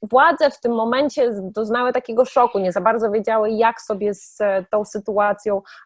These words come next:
a, poradzić, bo każda ze ścieżek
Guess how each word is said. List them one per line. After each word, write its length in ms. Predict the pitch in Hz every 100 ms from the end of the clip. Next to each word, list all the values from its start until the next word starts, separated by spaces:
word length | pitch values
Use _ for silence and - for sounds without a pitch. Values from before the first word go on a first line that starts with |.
| -
a, 160 | 190
poradzić, 560 | - 208 233 254 254 220
bo 300 | 208 226 214 - _
każda 420 | 254 277 240 247
ze 140 | 208
ścieżek 640 | - - 254 262 247 240